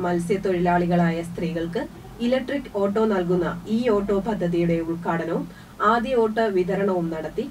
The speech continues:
ബഹുമാനപ്പെട്ട കൊല്ലം മേയർ പ്രസന്ന ഏണസ്റ്റ് ഉദ്ഘാടന കർമ്മം നിർവഹിച്ചു. മത്സ്യത്തൊഴിലാളികളായ സ്ത്രീകൾക്ക് ഓട്ടോ നൽകുന്നത് വഴി എഫ് സി ഡി പി സ്ത്രീ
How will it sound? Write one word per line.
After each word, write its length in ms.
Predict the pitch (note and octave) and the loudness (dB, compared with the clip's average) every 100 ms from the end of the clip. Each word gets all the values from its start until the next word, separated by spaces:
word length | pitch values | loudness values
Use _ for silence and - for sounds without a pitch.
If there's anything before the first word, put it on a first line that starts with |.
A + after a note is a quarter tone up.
| - - | -12 -4
ബഹുമാനപ്പെട്ട 600 | G3+ A3 G3 F#3 F3 E3+ E3+ F3 | -2 0 0 0 -2 -2 -2 0
കൊല്ലം 280 | E3+ E3+ E3+ | 0 2 2
മേയർ 220 | E3 - - - - - | 0 -6 -14 -20 -12 -4
പ്രസന്ന 400 | F#3 F3+ A3 G#3+ D#3+ | -2 0 2 2 2
ഏണസ്റ്റ് 360 | D#3 E3+ - - | -2 -4 -6 -4
ഉദ്ഘാടന 460 | F#3+ - F3+ E3+ F3 E3 | -4 -2 -2 0 2 0
കർമ്മം 280 | D#3 A#3+ C#4 | -2 -4 -2
നിർവഹിച്ചു. 500 | F3+ D3+ D#3+ F#3+ F3 F3 - - - - A3 | -4 -4 -4 -4 -4 -6 -8 -16 -20 0 4
മത്സ്യത്തൊഴിലാളികളായ 1160 | G#3+ A3+ C4+ B3+ B3 A#3 A3 G#3+ G3 F3 E3+ D#3+ | 4 4 6 8 10 8 8 8 8 6 4 2
സ്ത്രീകൾക്ക് 580 | - F#3 F3 E3+ E3+ A3 C4+ - | -2 0 4 4 4 4 2 4
ഓട്ടോ 240 | G3 G3 A#3+ A#3 | 2 6 6 8
നൽകുന്നത് 440 | G3 F#3 G3+ G3+ F#3+ | 8 6 6 6 8
വഴി 180 | E3 D#3 - _ - | 6 4 -2 _ 2
എഫ് 140 | G3+ - | 2 2
സി 100 | A#3+ | 2
ഡി 80 | G#3+ G3+ F#3+ | 4 0 0
പി 80 | F3 - - | -2 -4 -2
സ്ത്രീ 200 | G#3+ | 0